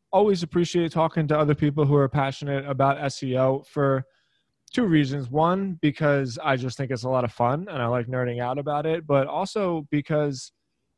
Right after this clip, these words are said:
in a digital marketing world right now, basically, where people are almost, like, required to have somewhat of a personal brand and to be able to build an audience, um, if they wanna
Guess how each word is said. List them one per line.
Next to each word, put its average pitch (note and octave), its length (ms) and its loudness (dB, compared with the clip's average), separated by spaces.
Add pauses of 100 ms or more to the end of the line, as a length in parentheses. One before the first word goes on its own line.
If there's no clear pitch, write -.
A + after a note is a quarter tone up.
(420)
in E3+ 420 -4
a F3+ 80 -4
digital G#3 360 -2
marketing D3+ 760 -2 (340)
world C3+ 760 4
right B2 240 -2
now, A#2+ 240 -4
basically, B2 640 -6
where A#2 480 -4 (300)
people D3 260 -2
are C3+ 140 2
almost, C#3 300 -2
like, C3+ 160 -2
required C3 720 2
to B2 80 -6
have B2 340 -2
somewhat C3 320 -6
of B2 80 0
a B2 80 -2
personal C3 480 -2
brand A#2+ 480 -4
and A2+ 140 -8
to A#2+ 80 -6
be B2+ 80 0
able B2 180 2
to B2+ 160 0 (100)
build C3 200 0
an B2+ 100 -4
audience, A#2+ 720 -4
um, B2 320 -6
if A#2+ 140 -10
they B2 80 -4
wanna A#2+ 440 -6